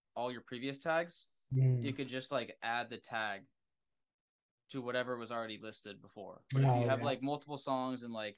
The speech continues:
Speaker 1: this one has one tag, this one has two, you highlight both and then add a new tag, it's gonna, like, overwrite both of
Speaker 2: Yeah.
Speaker 1: those.
Speaker 2: No,
Speaker 1: So
Speaker 2: I, I
Speaker 1: it's, like,
Speaker 2: definitely think that Serato needs to have way <laughs> more, like,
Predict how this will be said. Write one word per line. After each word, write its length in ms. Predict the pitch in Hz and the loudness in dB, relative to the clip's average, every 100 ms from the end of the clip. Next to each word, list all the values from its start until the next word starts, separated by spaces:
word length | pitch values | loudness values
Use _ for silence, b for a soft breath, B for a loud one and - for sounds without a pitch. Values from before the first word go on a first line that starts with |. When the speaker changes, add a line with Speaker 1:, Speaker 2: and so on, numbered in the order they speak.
| _ _ | _ _
Speaker 1:
this 160 | 135 131 | -6 -4
one 100 | 135 | -4
has 280 | 123 117 113 _ | -2 -4 -6 _
one 280 | 117 120 117 | -8 -8 -4
tag, 300 | 120 110 110 | -2 -2 -4
this 140 | 113 | -8
one 100 | 120 | -8
has 200 | 110 101 | -8 -10
two, 420 | - 131 110 104 - _ _ | -8 -6 -6 -8 -16 _ _
you 120 | 127 | -6
highlight 380 | 127 123 117 107 | 0 2 0 -2
both 260 | 117 117 113 | -4 -6 -6
and 80 | 113 | -8
then 80 | 104 | -4
add 160 | 113 | -4
a 40 | 107 | -4
new 180 | 113 | -8
tag, 360 | 120 113 101 98 | -8 -4 -4 -6
it's 100 | 110 | -10
gonna, 140 | 123 | -8
like, 160 | 107 98 - | -6 -8 -8
overwrite 500 | 117 110 101 104 - | -10 -6 -4 -4 2
both 100 | 143 | 6
of 40 | |
Speaker 2:
Yeah. 260 | 143 135 120 | 8 8 6
Speaker 1:
those. 220 | 117 - _ _ B B B | -2 -12 _ _ B B B
Speaker 2:
No, 80 | 165 | 12
Speaker 1:
So 40 | |
Speaker 2:
I, 40 | 160 | 12
I 40 | |
Speaker 1:
it's, 80 | 165 | 12
like, 100 | 165 | 12
Speaker 2:
definitely 340 | 185 196 190 | 12 12 12
think 180 | 165 165 | 12 12
that 200 | 160 160 | 12 12
Serato 460 | - 143 139 147 147 | 12 12 12 12 12
needs 300 | 143 139 - | 12 8 4
to 140 | - 139 | 8 10
have 220 | 139 131 | 12 10
way 340 | 123 135 135 | 8 8 8
<laughs> 240 | 131 131 - | 8 6 6
more, 80 | 180 | 8
like, 340 | 147 131 120 | 8 6 4